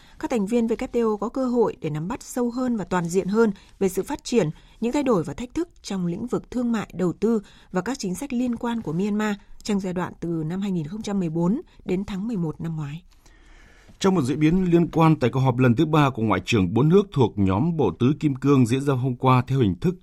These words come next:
Speaker 2: trực tuyến, các quan chức ngoại giao đã thảo luận tình hình Mi-, Myanmar và các động thái của Trung Quốc tại khu vực Ấn Độ Dương-Thái Bình Dương thời gian qua. Phan Tùng, phóng viên thường trú Đài Tiếng nói Việt Nam tại Ấn Độ, thông tin.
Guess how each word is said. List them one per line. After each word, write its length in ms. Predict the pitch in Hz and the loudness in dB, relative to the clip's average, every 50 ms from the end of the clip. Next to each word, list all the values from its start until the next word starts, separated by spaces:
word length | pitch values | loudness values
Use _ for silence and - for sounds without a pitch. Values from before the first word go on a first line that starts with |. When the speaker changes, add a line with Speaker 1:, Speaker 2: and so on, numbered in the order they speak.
| _ | _
Speaker 2:
trực 180 | - - 113 - - - - | -6 -4 -4 -4 -6 -2 2
tuyến, 260 | 98 95 101 151 185 196 - - - - - - - | 4 6 6 6 4 0 -6 -14 -20 -20 -20 -8 -6
các 120 | - 185 180 - - | -4 -4 -4 -8 -2
quan 160 | - 160 147 | 0 0 2
chức 140 | 127 214 196 | 2 2 2
ngoại 120 | 170 117 101 | 2 2 4
giao 220 | 117 135 131 113 | 4 4 4 2
đã 80 | 127 151 | 2 -2
thảo 140 | - 147 101 | -2 0 2
luận 220 | 92 113 120 - - | 2 2 2 0 -2
tình 240 | - 120 101 104 | -2 0 2 4
hình 160 | 101 95 87 85 | 4 4 4 2
Mi-, 120 | 92 98 - | 0 -2 -2
Myanmar 500 | - 113 120 123 127 120 120 127 123 117 - - - | -2 0 2 2 4 4 6 6 4 4 2 -4 -6
và 100 | - - | -6 -6
các 160 | 170 - 139 147 | -4 -4 -2 -2
động 220 | 156 - - - | -2 -2 -2 -6
thái 220 | - 101 101 120 | -6 -4 -4 -2
của 100 | 147 110 | -2 -4
Trung 160 | 92 - 107 90 | -4 -4 -6 -2
Quốc 200 | - 143 190 190 - - | 2 2 2 2 2 -2
tại 120 | - 90 | -4 -4
khu 140 | 90 - 107 | -4 -4 -4
vực 200 | 104 113 90 - | -2 -2 -2 0
Ấn 140 | - 90 156 | -2 -2 0
Độ 140 | - - 85 | 0 -2 -2
Dương-Thái 420 | 80 113 117 107 101 95 - 110 | 0 0 0 0 0 0 -2 -4
Bình 160 | 143 123 90 | -2 -2 -4
Dương 260 | 80 98 104 95 90 87 | -2 0 0 0 0 -2
thời 140 | - 85 | -4 -6
gian 140 | 73 87 87 | -4 -4 -2
qua. 200 | 87 98 101 95 - - _ - - _ _ _ _ - - | 2 4 4 4 2 -4 _ -20 -20 _ _ _ _ -20 -10
Phan 160 | - - 143 127 | -6 -6 -2 0
Tùng, 220 | - 120 101 80 76 - | 2 2 2 2 -2 -4
phóng 120 | 104 113 | -4 -2
viên 120 | 131 123 | -2 0
thường 120 | 101 101 78 | 0 -2 -2
trú 200 | - 98 87 87 | -2 -2 -2 0
Đài 200 | 65 - 95 85 | 0 -2 -2 -2
Tiếng 120 | - 92 | -2 -4
nói 80 | 101 123 | -2 -2
Việt 120 | 120 87 | -2 -2
Nam 140 | 98 95 90 85 | -2 -2 -2 -4
tại 80 | - | -4
Ấn 100 | 76 92 | -4 -2
Độ, 200 | 98 117 90 - - | 0 -2 -2 -4 -6
thông 140 | - 92 82 | -10 -10 -10
tin. 120 | 85 82 | -10 -12